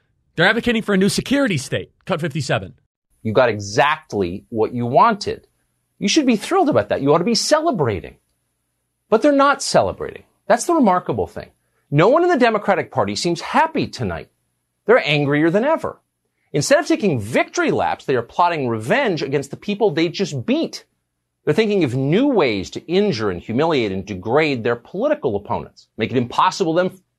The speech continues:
Speaker 2: for them to work again, throw them in jail, destroy their lives.
Speaker 1: That's exactly right. So instead of celebrating, they're already saying, "We're angry, we want revenge, we wanna go after them."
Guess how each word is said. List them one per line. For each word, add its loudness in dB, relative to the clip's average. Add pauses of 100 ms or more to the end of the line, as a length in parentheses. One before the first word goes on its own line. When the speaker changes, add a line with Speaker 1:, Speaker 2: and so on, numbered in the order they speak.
(140)
Speaker 2:
for -2
them 4
to 0
work -2
again, -6 (400)
throw 4
them 2
in 0
jail, 0 (320)
destroy 2
their 2
lives. -2 (480)
Speaker 1:
That's -4
exactly -4
right. -2 (240)
So -4
instead -2
of -2
celebrating, -2 (720)
they're 2
already 2
saying, -4 (120)
"We're -6
angry, -2
we -4
want -4
revenge, -6
we -2
wanna 0
go 0
after -2
them." -10